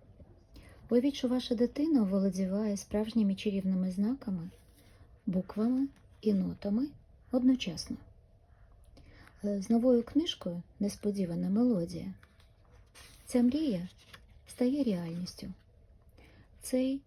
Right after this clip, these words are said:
посібник поєднує навчання казок та читання нот на фортепіано, перетворюючи процес пізнання на захоплюючу пригоду.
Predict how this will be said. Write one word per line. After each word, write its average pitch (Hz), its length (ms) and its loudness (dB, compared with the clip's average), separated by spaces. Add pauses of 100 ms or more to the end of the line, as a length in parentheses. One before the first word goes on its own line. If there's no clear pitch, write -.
(360)
посібник 233 680 -2 (440)
поєднує 196 680 2 (560)
навчання 185 720 0 (100)
казок 220 560 -2 (680)
та 269 180 0 (400)
читання 240 640 2 (160)
нот 262 560 4 (240)
на 202 80 -2
фортепіано, 185 680 -6 (400)
перетворюючи 220 840 2 (120)
процес 208 400 -4
пізнання 202 680 2 (520)
на 233 80 4
захоплюючу 214 680 -2 (300)
пригоду. 190 560 -6